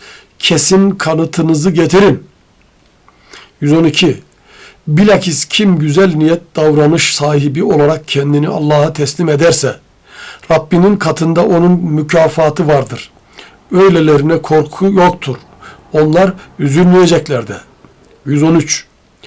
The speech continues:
Hepsi de kitabı okumakta oldukları halde Yahudiler, Hristiyanlar hiçbir gerçeğe dav-, dayanmıyor dediler. Hristiyanlar da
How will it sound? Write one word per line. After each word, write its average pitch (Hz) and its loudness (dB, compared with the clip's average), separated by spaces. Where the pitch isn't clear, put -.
Hepsi - -2
de 196 2
kitabı 190 0
okumakta 185 -2
oldukları 170 0
halde 190 2
Yahudiler, 165 2
Hristiyanlar 170 0
hiçbir - -2
gerçeğe 165 0
dav-, 165 2
dayanmıyor 185 2
dediler. 160 2
Hristiyanlar 175 0
da 214 0